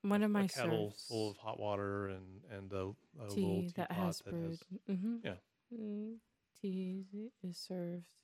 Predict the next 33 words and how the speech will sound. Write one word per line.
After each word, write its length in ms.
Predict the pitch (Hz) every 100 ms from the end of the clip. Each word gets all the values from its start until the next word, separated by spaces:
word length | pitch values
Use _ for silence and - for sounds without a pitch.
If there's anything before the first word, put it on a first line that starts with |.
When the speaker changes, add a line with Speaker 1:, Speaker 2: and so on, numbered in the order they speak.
| _ _ _ _ _ -
Speaker 2:
Okay. 220 | 147 160 165
Speaker 1:
Just 360 | - 180 - - -
as 380 | 175 175 165 -
a 140 | 175
measure, 420 | 165 165 165 175 -
measure 480 | 180 180 165 175 165
of 160 | 165 156
good 160 | 196 175
faith 400 | - 180 180 170 -
and, 520 | 214 156 156 151 151 - 185
um, 380 | 151 151 156 156 _ - 170
Speaker 2:
So 300 | - 151 147
is 140 | 143
it, 180 | 143 135 -
um, 320 | 131 127 135 -
so 120 | 139
what 180 | 147 -
type 220 | 143 147
of 100 | 135
tea 180 | - 123
do 60 | 110
you 140 | 101 95
serve? 220 | 110 98 - _ _ _ _ _ _ _ _ -
Speaker 1:
Oh, 240 | 175 160 160 175 -
<clears throat> 260 | _ _ - 277 240 214 190 - _
I 100 | 202
serve 260 | 190 214 185
lavender. 540 | 180 175 185 175 170
I 80 | 165
serve 260 | 160 - 170
the 100 | 180
English 420 | 196 175 170 160 -
tea. 300 | 185 170